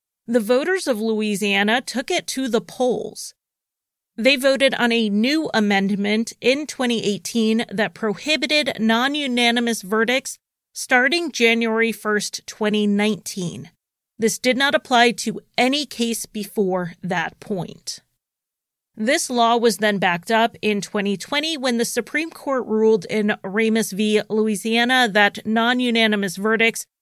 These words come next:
did violate a defendant's constitutional rights. Later, in Edwards v. Vannoy, they did rule that this would not be retroactively applied in federal review.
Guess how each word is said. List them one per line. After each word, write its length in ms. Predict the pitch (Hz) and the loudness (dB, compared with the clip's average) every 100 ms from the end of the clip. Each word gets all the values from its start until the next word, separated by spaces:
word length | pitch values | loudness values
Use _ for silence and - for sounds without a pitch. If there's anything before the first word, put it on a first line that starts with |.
| _ _ _ - | _ _ _ -4
did 320 | 302 302 - _ 208 | 0 0 -2 _ -4
violate 640 | 220 220 226 220 208 - | 2 2 4 2 0 -2
a 60 | 240 | -2
defendant's 540 | 220 - 202 202 196 | 0 0 0 0 -2
constitutional 1040 | - - 202 180 - 190 190 170 190 170 160 | -6 -6 -4 -4 -6 -6 -6 -6 -6 -6 -4
rights. 520 | - - - - - - _ _ _ _ _ | -6 -6 -10 -16 -14 -16 _ _ _ _ _
Later, 500 | 214 240 262 262 277 | 0 2 4 4 2
in 260 | 262 226 214 | 0 0 0
Edwards 440 | 214 208 214 165 | 0 2 0 -2
v. 180 | 185 196 | -4 -2
Vannoy, 600 | 180 190 240 226 233 233 - | -2 -2 0 2 2 0 -2
they 540 | 202 226 220 220 - | 4 6 6 2 -2
did 260 | 202 247 277 | -2 0 0
rule 400 | 220 240 269 320 | -2 -4 -2 -2
that 180 | 254 - | -2 -2
this 240 | 226 - | -2 0
would 200 | 214 214 | 0 2
not 240 | 220 208 - | 0 -2 -2
be 280 | 226 240 - _ | 0 0 -4 _
retroactively 1080 | 190 185 202 220 226 208 196 202 196 214 214 - | -10 -2 -2 0 0 2 2 0 -2 0 0 -2
applied 680 | - - 208 202 208 202 - - | -8 -6 -2 0 0 -2 -8 -2
in 360 | 262 294 311 | 0 0 -4
federal 640 | - - 233 220 220 214 | -8 -2 0 2 2 2
review. 520 | 180 196 170 190 190 | 0 -2 -2 -2 -2